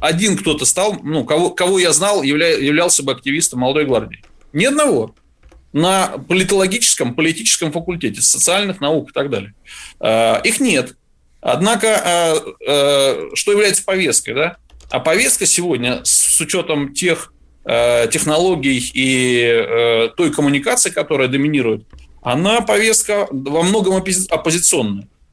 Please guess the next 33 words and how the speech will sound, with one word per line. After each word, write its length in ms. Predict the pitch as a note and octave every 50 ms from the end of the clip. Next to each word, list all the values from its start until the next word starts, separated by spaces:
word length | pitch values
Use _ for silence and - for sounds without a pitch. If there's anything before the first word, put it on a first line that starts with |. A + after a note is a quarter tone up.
| _ - -
э, 340 | - F3 A3 A3 A#2+ A#2+ A#2+
к 80 | B2 -
сожалению. 600 | - D#3 C#3 E3 E3+ D#3 C3 A2 G#2 G#2 G#2+ - -
И 60 | C3
приходится 460 | B2+ - D#3+ - A#3+ A3+ F#3 - F3
довольно 320 | E3 G3 G3 G#3+ G#3 F3+ F3
много 260 | F#3+ G#3+ G#3+ - D3
с 140 | C#3+ - E3
ними 160 | D#3+ C#3+ C#3
работать. 460 | D3+ E3 F#3+ A#3+ B3 D#3+ B2+ A2+ - _ _ _ _ -
А 60 | -
почему 320 | C#3 F#3 F3+ - B3 B3 A#3
она 160 | F#3+ E3 D#3+
оппозиционная? 520 | D3 D#3 D3 D#3+ - - E3 B2+ A2+ G#2
Потому 340 | G2 G2 B2+ - D3+ F3+ G3
что 220 | F#3+ - - F3+ E3+
оппозиция 720 | - - - D3 - - D#3+ D3+ D3 B3+ C#4 - - D3+
предлагает 560 | A#2+ C#3 C3+ C3 D#3 E3+ F#3 G#3+ E3 D3 -
простые 480 | - D#3+ E3 E3 E3 - A3 G#3+ G3 F#3
решения. 480 | F3 E3+ - - D3 A#2 A2 G#2+ G#2+ - _ _ _ _ -
Виноват 600 | A#2+ C#3+ E3+ F#3+ G#3+ A#3 B3 C#4 D4+ D4+ - - _ _ _ _ _ _ _ _
кто? 240 | - - - A#2
Путин, 560 | A2 - - C#4+ D#4 D4+ - - A#3 G#3 F#3+ F#3+
там, 160 | F#3 E3+ F3
не 80 | E3+
знаю, 360 | E3 E3 E3 D3+ C#3 C3+ B2 -
э, 120 | - C3+ B2+
чиновник, 720 | - - A3+ G#3 A#3 B3+ B3 B3 A3+ A3 G#3 G3 G3 -
э, 200 | - C#3+ D3+ D3
коррупционер 720 | - F#3+ G#3 A3 G3+ - A3 G#3 F#3+ G#3 A3+ A#3 A3+ G3+ E3+
и 60 | E3
так 200 | - F3+ F3 F3
далее. 320 | E3 C3+ A#2 A2 G#2 -